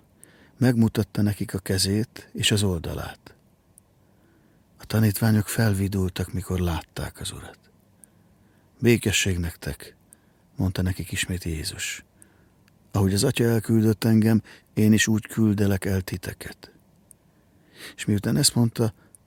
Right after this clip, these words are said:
rájuk fújt, majd így szólt: Fogadjátok be a Szent Szellemet.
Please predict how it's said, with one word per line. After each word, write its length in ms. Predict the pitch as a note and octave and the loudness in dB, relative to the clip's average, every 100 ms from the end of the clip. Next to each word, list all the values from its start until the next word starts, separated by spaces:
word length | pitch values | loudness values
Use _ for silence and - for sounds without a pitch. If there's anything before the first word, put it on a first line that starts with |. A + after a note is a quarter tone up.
| _ | _
rájuk 540 | A2+ G#2+ G2 F#2 E2+ | 0 2 4 2 0
fújt, 640 | - - F#2 F2+ - - - - _ _ _ - | -6 -4 -2 -2 -6 -16 -20 -20 _ _ _ -4
majd 200 | F#2+ E2+ | -2 -2
így 180 | D2 | -4
szólt: 560 | - - B1+ - - - _ _ _ _ _ _ _ _ _ _ _ _ _ _ _ | -2 -4 -6 -12 -20 -20 _ _ _ _ _ _ _ _ _ _ _ _ _ _ _
Fogadjátok 840 | - A#2+ A#2 G2 G2+ F2+ - E2+ | -4 0 2 2 0 -2 -2 -6
be 260 | F#2+ D#2+ - - _ _ _ _ | -4 -6 -8 -16 _ _ _ _
a 80 | - | 0
Szent 340 | - F2 D#2 | 2 2 0
Szellemet. 760 | - - - - - - - - | -2 -4 -6 -12 -14 -18 -20 -20